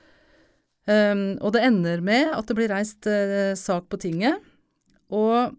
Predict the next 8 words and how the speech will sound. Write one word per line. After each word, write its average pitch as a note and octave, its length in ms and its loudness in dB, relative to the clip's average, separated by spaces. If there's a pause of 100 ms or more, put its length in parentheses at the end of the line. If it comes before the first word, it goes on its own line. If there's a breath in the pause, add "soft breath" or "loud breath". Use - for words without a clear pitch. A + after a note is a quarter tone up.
det, G3+ 280 -2 (720)
<laughs> - 580 -4
når, A3+ 280 2
når A3 260 0
da G3 160 2
dommen F#3+ 380 -2
faller, A3 460 0 (440 loud breath)
og G3 640 0